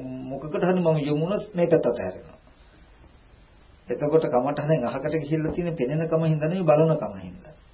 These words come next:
පෙනෙනවා සහ බලනවා කියලා ධර්මතා දෙකක් තියෙනවා.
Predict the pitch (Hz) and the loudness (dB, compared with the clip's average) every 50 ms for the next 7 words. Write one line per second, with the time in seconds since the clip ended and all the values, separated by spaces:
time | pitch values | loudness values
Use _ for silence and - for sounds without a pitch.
0 | - - - - - - - - - - - _ _ - - - - - - - | -20 -20 -20 -20 -20 -20 -20 -20 -20 -20 -20 _ _ -20 -20 -20 -20 -20 -20 -20
1 | _ - - - - 123 117 123 131 139 143 143 143 - 151 143 151 123 120 117 | _ -20 -20 -12 -6 -6 -4 -4 -4 -4 -4 -6 -6 -6 -4 -4 -2 -2 0 -2
2 | - 127 135 139 139 - 151 156 147 127 127 123 123 139 131 - 131 110 104 110 | -2 -4 -4 -6 -8 -6 -6 -4 -2 0 0 -2 -2 -4 -6 -6 -6 -6 -6 -4
3 | - 123 120 - - - 92 - - - - - | -6 -6 -6 -6 -12 -14 -14 -14 -16 -18 -20 -20